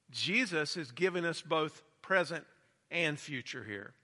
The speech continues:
He's speaking of what's gonna happen when the Son of Man returns, but he says, "First, this has to happen." We cannot skip the cross and go straight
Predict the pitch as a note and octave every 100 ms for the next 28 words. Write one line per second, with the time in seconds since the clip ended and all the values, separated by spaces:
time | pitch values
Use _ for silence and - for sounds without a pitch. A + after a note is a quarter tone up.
0 | _ _ - - - F3 - - A#3 C#4+
1 | A#3 F#3+ D3 D#3+ D#3+ G3+ D3 D3+ F#3+ G#3+
2 | F#3+ B2 C3+ C#3+ C#3+ - D#3+ C#3+ C#3+ C#3
3 | B2 - G3 D#3+ A2+ A2+ - - _ _
4 | _ _ _ _ _ _ _ _ - D3
5 | C3+ C3+ - - F3 A2+ - - - -
6 | _ _ _ _ _ _ _ _ _ -
7 | B2+ D3+ - C3+ - C3+ A#2+ G#2+ - G2
8 | - _ _ _ _ _ _ _ _ _
9 | _ D#3+ F#3+ - G3+ G3+ - - - G3+
10 | - - G3+ - F#3+ B2+ A#2 - - -
11 | _ _ _ _ _ _ _ D#3+ D#3 D#3
12 | D3 - F#3 G3+